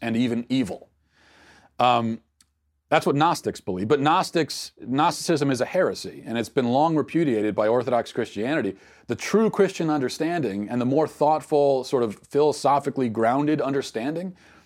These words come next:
is that beauty is meaningful. Okay, so to say that it means nothing, now, I'm not saying it's the most important thing, but to look at a building like the Notre Dame and say, "Well, that means nothing." I, that is,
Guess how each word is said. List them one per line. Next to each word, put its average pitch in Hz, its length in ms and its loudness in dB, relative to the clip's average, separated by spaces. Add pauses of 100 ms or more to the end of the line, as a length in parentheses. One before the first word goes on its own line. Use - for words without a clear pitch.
(160)
is 131 180 2
that 127 240 2
beauty 156 460 0
is 143 200 2
meaningful. 123 680 -4
Okay, - 280 -2
so 127 200 0
to 127 120 -4
say 170 220 0
that 170 100 2
it 156 80 0
means 131 280 -2
nothing, 190 480 -4 (420)
now, 147 240 0
I'm 143 80 2
not 196 160 0
saying 214 180 0
it's 190 140 -4
the 185 100 -2
most 170 320 0
important 143 460 0
thing, 120 360 -6 (760)
but 135 120 2
to 151 60 6
look 185 200 4
at 208 80 6
a 180 40 4
building 165 320 4
like 160 180 2
the 143 100 2
Notre 143 220 4
Dame 143 80 4
and 123 80 0
say, 127 80 6
"Well, 143 100 6
that 185 100 6
means 139 240 0
nothing." 120 420 0
I, 196 140 0
that 214 160 2
is, 190 100 -4